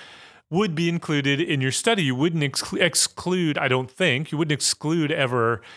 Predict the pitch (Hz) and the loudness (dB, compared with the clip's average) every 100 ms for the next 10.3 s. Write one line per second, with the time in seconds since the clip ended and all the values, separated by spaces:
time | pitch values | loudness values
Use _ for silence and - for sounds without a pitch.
0 | - - _ - 165 175 147 139 - 185 | -20 -20 _ -2 0 0 -2 -2 0 0
1 | 180 151 131 - 175 147 - 156 - 135 | 0 -2 -2 -2 -2 -2 -2 -4 0 -2
2 | 127 120 175 240 165 131 117 151 - 143 | 0 0 0 0 0 -2 -2 -2 -4 -4
3 | 151 127 123 120 - - - _ _ _ | 0 2 0 -2 -4 -6 -16 _ _ _
4 | 143 135 135 139 - 139 139 120 113 - | -6 0 0 0 -4 -2 0 -2 -4 -6
5 | 143 135 135 123 120 113 120 185 131 120 | -2 -2 -2 -2 -2 0 -2 0 -2 0
6 | 131 - - 143 127 123 - 160 - - | -4 -10 -4 0 0 0 -2 -4 -4 -2
7 | 135 120 120 117 120 120 - - - _ | -2 -2 -4 -2 0 0 -2 -16 -20 _
8 | _ _ _ - 135 127 113 104 - - | _ _ _ -4 0 0 0 -2 -4 0
9 | 233 123 - - 117 139 190 - 185 175 | 2 0 -4 -2 0 0 -2 -4 0 0
10 | 180 175 - | 0 -2 -6